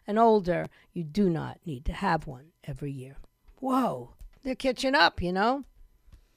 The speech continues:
Then it was the C T scan of my lungs, which I have allowed for the last couple of years because I was a smoker and because you should keep a close watch on that.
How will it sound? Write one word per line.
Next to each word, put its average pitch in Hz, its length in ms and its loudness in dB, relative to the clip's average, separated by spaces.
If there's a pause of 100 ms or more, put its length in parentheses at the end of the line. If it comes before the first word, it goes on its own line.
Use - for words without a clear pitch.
(320)
Then 262 160 2
it 320 80 -4
was 262 160 -4
the 277 120 -2
C 269 280 -4
T 254 240 -2
scan 214 420 2
of 196 80 2
my 185 160 4
lungs, 170 640 0 (420)
which 240 200 -2
I 247 180 4
have 285 140 4
allowed 202 580 4 (240)
for - 120 -6
the 202 100 -2
last 214 400 0
couple 220 300 -2
of 202 100 0
years 175 500 0 (260)
because 196 220 0
I 190 180 6
was 254 340 6
a 320 80 4
smoker 170 640 2 (320)
and 226 100 -2
because 220 460 0
you 220 140 -2
should 247 280 -2
keep 233 380 -6 (560)
a 214 140 -4
close 269 380 2
watch 165 520 -2 (320)
on 247 240 2
that. - 400 -8